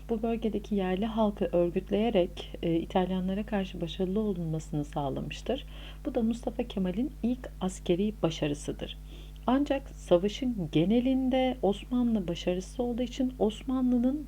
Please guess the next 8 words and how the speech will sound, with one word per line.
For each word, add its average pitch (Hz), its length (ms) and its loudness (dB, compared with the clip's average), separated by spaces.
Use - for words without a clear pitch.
kaybettiği 220 640 2
bir 254 100 -2
savaştır. 240 760 -4
Tekrar 226 440 0
ediyorum 175 560 0
ama 190 360 4
Mustafa 208 380 -4
Kemal 247 400 -2